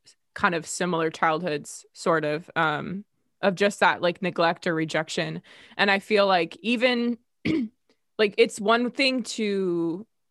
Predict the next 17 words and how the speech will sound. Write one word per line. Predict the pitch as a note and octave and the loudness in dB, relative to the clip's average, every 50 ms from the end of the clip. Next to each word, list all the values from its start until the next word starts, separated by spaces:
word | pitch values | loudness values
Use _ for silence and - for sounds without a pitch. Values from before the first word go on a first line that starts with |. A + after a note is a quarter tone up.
| _ _ _ _ _ _ _ _ _ _ _ _ - | _ _ _ _ _ _ _ _ _ _ _ _ -12
communicate | - - B3+ G#3+ G#3+ G#3+ G#3+ G#3+ - A#3+ A3 F3 D3+ - - | -6 -2 0 0 2 2 0 0 0 0 0 0 0 -2 -4
what | F3+ F#3 F#3+ D#3+ E3 | -4 -2 -2 -2 -4
you | F3 D#3+ F3 F#3 F#3 | -6 -6 -6 -4 -4
need | F#3 F#3+ G#3 G#3+ G#3+ - | -2 -2 -2 -2 -2 -2
and | - G#3+ G#3 F#3+ | -2 -2 -2 -2
be | G#3 G3+ | -2 -2
rejected, | G#3+ F#3+ G3 G3+ G3+ - - A3 A3 G#3+ A3+ - _ _ _ _ _ _ _ _ | -2 0 0 -2 -2 -2 -2 -4 -4 -4 -6 -12 _ _ _ _ _ _ _ _
but | G#3+ G#3+ G3+ - | 2 2 4 4
also | F3 F3 F3+ G3 - - B3+ B3 B3+ C#4 D4 C#4+ - _ _ _ _ _ _ - | 2 2 2 0 0 0 0 2 2 0 0 -4 -8 _ _ _ _ _ _ 2
there's | A3 G#3+ A3 B3 | 4 4 4 4
a | B3+ A#3+ | 2 2
level | A#3 F#3+ F#3 F#3 A3 A3 A3+ A3 A3+ A#3 - - _ - | 4 2 2 2 2 2 2 2 0 -2 -4 -8 _ 0
of | G#3 G3+ F#3 F3+ | 0 0 2 2
rejection. | G3 G3 E3+ F3+ F3 F3+ - - - G#3+ G3+ | 0 0 0 0 0 0 0 -2 -2 0 2
I | - F3 F#3 | 2 0 0
feel | - - G#3+ G3+ G3 | 0 2 2 2 2
like, | F#3+ F3 F3 - - - | 2 0 0 -2 -6 -16